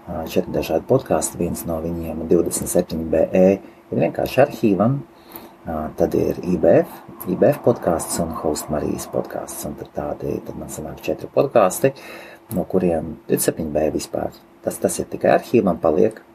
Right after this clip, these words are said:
šis ir mans personīgais, un tad divi vairāk tādi uz, uz, uz katras savā specifiskā nozarē. Un tomēr savai sirdī, ā, tad, kad tā kā cilvēks vakar apsēžās pie televizora vai dīvāna,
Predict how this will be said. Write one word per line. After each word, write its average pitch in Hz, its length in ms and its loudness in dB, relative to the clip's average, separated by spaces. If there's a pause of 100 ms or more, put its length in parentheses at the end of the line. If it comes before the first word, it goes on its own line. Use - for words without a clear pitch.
(280)
šis - 340 -2
ir - 80 -6
mans - 200 -8
personīgais, - 1000 0
un 78 400 -10
tad 80 220 0
divi 110 320 4
vairāk 80 560 0
tādi 78 500 2 (540)
uz, 82 280 -4
uz, 78 320 -4 (320)
uz - 220 -4 (140)
katras - 360 0
savā 78 300 2
specifiskā - 760 -2 (220)
nozarē. - 540 -6
Un - 220 -10
tomēr 82 240 0
savai 76 280 2
sirdī, 107 500 2 (720)
ā, 76 220 -8
tad, - 200 -12
kad - 320 -6
tā 76 180 0
kā 71 200 -4
cilvēks - 680 -2
vakar - 340 2
apsēžās - 460 -2
pie - 140 2
televizora 78 580 2
vai 73 140 4
dīvāna, 87 600 4